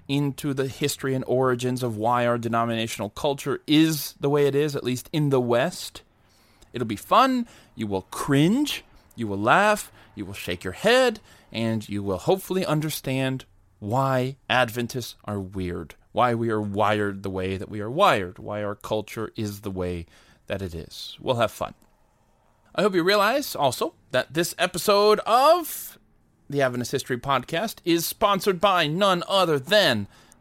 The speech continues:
The Haystack. The Haystack is a voice for young adults in the Seventh-day Adventist Church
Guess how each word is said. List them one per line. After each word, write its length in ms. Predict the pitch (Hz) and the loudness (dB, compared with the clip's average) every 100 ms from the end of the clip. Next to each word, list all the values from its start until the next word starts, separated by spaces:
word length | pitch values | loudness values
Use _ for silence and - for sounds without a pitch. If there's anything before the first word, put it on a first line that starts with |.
| - | -10
The 80 | 104 | -4
Haystack. 720 | 135 147 135 107 - - - - - - | -2 0 2 2 0 -14 -20 -20 -20 -12
The 80 | 107 | -4
Haystack 520 | 131 - 147 139 - - | -4 0 0 0 -4 -6
is 600 | 135 131 131 127 127 - | 0 0 0 -2 -4 -8
a 60 | 123 | -8
voice 340 | 113 120 135 | -4 -4 -4
for 120 | - | -4
young 180 | 123 123 | -4 -2
adults 480 | 120 151 262 - - | 2 2 2 -4 -10
in 120 | 139 120 | -4 -4
the 80 | |
Seventh-day 340 | 113 135 123 120 | -2 -4 0 0
Adventist 300 | 113 117 - | 0 -4 -4
Church 340 | 285 294 - | -2 -2 -6